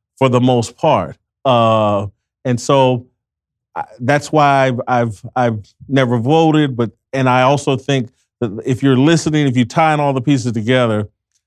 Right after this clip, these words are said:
I just have a working class point of view. I, I, I think there's a lot of people that get involved in the media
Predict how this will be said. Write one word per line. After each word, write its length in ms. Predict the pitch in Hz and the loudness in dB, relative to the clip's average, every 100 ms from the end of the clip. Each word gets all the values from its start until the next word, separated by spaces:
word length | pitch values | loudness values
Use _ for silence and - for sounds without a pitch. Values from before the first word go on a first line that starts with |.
| _ _ | _ _
I 100 | 156 | -2
just 160 | 170 185 | 0 0
have 160 | 190 165 | 0 2
a 80 | |
working 500 | 127 110 131 139 135 | 2 2 0 0 -2
class 460 | 123 - 120 113 110 | -2 0 0 0 -2
point 280 | - 123 110 | -4 -2 -2
of 100 | 98 | -2
view. 320 | 131 104 - _ _ _ _ - | -4 -4 -8 _ _ _ _ -4
I, 80 | 123 | -2
I, 280 | - 127 131 | 0 0 0
I 40 | |
think 400 | 127 - 139 123 | -2 -2 -4 -2
there's 220 | 135 120 | -2 0
a 80 | 110 | 0
lot 460 | 110 110 123 139 143 | -2 0 0 2 0
of 120 | 127 | -2
people 720 | - 147 120 120 107 104 92 _ _ _ 113 | -2 0 0 -2 -4 -4 -8 _ _ _ -6
that 400 | 117 113 107 _ | -2 -2 -4 _
get 160 | 127 131 | 0 2
involved 520 | 135 120 123 120 113 | 2 2 2 2 0
in 100 | 117 | 0
the 60 | |
media 640 | 113 113 110 107 104 104 | 2 0 0 0 -2 -2